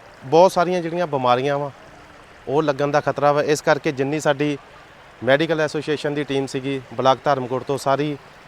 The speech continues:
ਇਸ ਪਿੰਡ ਦੇ ਵਿੱਚ ਆਈ ਹੋਈ ਸੀ। ਸੋ ਸਾਨੂੰ ਅੱਗੇ ਘਰੇ ਜ-, ਉੱਥੇ ਘਰ ਤੱਕ ਲੋਕਾਂ ਦੇ ਜਾਣ ਦਾ ਜਿਹੜਾ ਹੈਗਾ ਵਾ, ਮੌਕਾ ਨਹੀਂ ਮਿਲਿਆ। ਤੇ ਸਾਰਿਆਂ ਨੂੰ ਬੇਨਤੀ ਹੈ ਕਿ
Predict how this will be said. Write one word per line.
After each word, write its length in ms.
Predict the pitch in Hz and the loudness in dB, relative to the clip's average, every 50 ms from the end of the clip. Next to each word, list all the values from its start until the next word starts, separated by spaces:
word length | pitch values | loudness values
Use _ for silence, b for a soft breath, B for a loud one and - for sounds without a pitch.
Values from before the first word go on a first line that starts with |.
| - - - - - - - | -20 -20 -20 -20 -12 0 2
ਇਸ 160 | 151 147 160 | 2 2 2
ਪਿੰਡ 260 | - - 156 156 156 | 2 2 2 2 4
ਦੇ 120 | 147 160 | 2 2
ਵਿੱਚ 220 | 151 151 139 - 143 | 0 0 0 0 0
ਆਈ 160 | 127 123 113 | 0 0 0
ਹੋਈ 140 | 117 113 107 | -2 -6 -8
ਸੀ। 180 | - 110 98 92 - - - - - - - - - - | -8 -10 -12 -12 -14 -20 -20 -20 -20 -20 -20 -18 -8 -6
ਸੋ 80 | 175 | -4
ਸਾਨੂੰ 380 | 170 - 185 185 196 208 - - | 2 4 4 4 4 2 2 2
ਅੱਗੇ 380 | 160 143 139 180 190 196 196 185 - 190 | 0 0 2 2 2 2 2 4 2 4
ਘਰੇ 160 | 175 175 165 | 4 4 0
ਜ-, 60 | 151 | 2
ਉੱਥੇ 680 | - 170 175 - - - 202 196 190 190 196 196 190 - - | 0 0 0 0 0 0 2 4 4 6 4 4 2 0 -6
ਘਰ 220 | - - 190 180 160 | 2 6 6 6 8
ਤੱਕ 260 | - 190 175 - 180 | 8 4 2 2 2
ਲੋਕਾਂ 280 | 175 170 160 - 175 | -4 -4 -2 -2 -2
ਦੇ 120 | 170 175 165 | -2 -2 2
ਜਾਣ 200 | 151 156 151 147 | 2 4 2 4
ਦਾ 140 | 147 156 151 | 2 0 0
ਜਿਹੜਾ 220 | 151 156 156 151 | 0 0 0 0
ਹੈਗਾ 240 | 147 143 139 147 147 | 0 0 0 0 -2
ਵਾ, 120 | 143 151 | -2 -2
ਮੌਕਾ 320 | 143 135 131 123 - 151 147 | 0 0 -2 -2 0 -2 -2
ਨਹੀਂ 120 | 151 165 | -2 0
ਮਿਲਿਆ। 280 | 165 143 135 139 143 147 - - - - - - - - - - - - - - - - - - - | -2 0 0 -2 -4 -4 -10 -18 -20 -20 -20 -18 -18 -18 -18 -18 -18 -18 -18 -18 -18 -18 -18 -12 -4
ਤੇ 460 | 135 135 135 135 135 135 135 135 131 123 - - - - - - | -2 0 2 2 4 4 4 2 2 -2 -4 -14 -18 -16 -14 -10
ਸਾਰਿਆਂ 300 | - - 160 160 196 202 | 2 4 4 6 6 4
ਨੂੰ 80 | 208 | 2
ਬੇਨਤੀ 320 | 170 175 165 165 - 185 190 | 2 2 0 0 0 0 -2
ਹੈ 60 | 190 | -2
ਕਿ 320 | - - 196 196 196 190 | 0 0 -2 0 0 -2